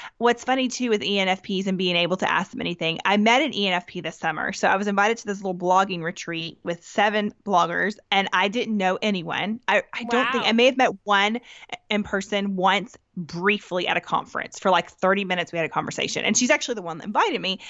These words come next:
Speaker 1: And everybody was really sweet and down to earth, but, you know, I was a little nervous going into it. And they put me, we were in this Airbnb, and it was, like, this really old, honestly creepy house.
Speaker 2: <laughs>
Speaker 1: And I had my baby with me, and in my hou-,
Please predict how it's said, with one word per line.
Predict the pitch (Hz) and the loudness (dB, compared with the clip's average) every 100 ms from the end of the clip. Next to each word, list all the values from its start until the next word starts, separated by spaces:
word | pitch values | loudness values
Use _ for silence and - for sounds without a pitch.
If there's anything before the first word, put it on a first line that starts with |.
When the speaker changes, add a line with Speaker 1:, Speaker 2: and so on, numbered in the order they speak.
| - - - 226 | -16 -16 -4 2
Speaker 1:
And | 226 220 226 | 4 4 2
everybody | 294 339 320 311 | 2 2 0 -2
was | 302 269 | -6 -4
really | 254 254 | -2 -2
sweet | - 202 214 202 | -6 -8 -4 -4
and | - | -4
down | 190 196 247 | 0 2 2
to | - | 0
earth, | 185 190 | -2 -2
but, | 208 | -4
you | 214 | 0
know, | 208 | 2
I | |
was | 226 247 | 2 0
a | |
little | 320 254 | -2 2
nervous | 214 214 220 | 2 2 -2
going | - 208 185 | 0 0 0
into | 185 - 170 | -2 -4 -4
it. | 165 165 - - - - - | 0 2 0 -6 -16 -8 0
And | 208 202 190 190 190 - - | 2 4 4 2 -2 -10 -8
they | 196 226 | 2 2
put | 226 - 392 - | 2 -2 -2 0
me, | 226 202 190 | 0 2 0
we | 196 226 | 0 2
were | 220 | 2
in | 277 320 | 4 2
this | 294 294 - | 2 -2 2
Airbnb, | 208 240 233 208 196 180 170 | 4 4 2 2 2 0 0
and | 185 | 0
it | |
was, | 170 170 | -2 -4
like, | 190 | -8
this | 185 - | -10 -10
really | 175 190 196 202 - | -4 0 0 0 0
old, | 170 170 190 190 - _ - | 2 4 4 2 -6 _ 0
honestly | 190 277 330 285 | 2 4 2 -4
creepy | 240 - 185 196 214 | -4 -6 -4 -2 -2
house. | 180 151 220 311 349 554 | 2 2 2 0 -4 -4
Speaker 2:
<laughs> | 539 349 | -4 0
Speaker 1:
And | 214 | 2
I | 208 | 2
had | 214 220 294 294 | 2 2 2 2
my | 208 | -2
baby | 190 277 440 254 | 0 -2 0 -2
with | 175 - | -2 -6
me, | 180 175 175 - - - - | -6 -6 -6 -10 -18 -12 -2
and | 226 214 214 208 208 214 - _ - | 2 4 4 4 2 -4 -8 _ -2
in | 240 330 | -2 0
my | 311 | 0
hou-, | 262 208 220 269 | -2 -4 -2 0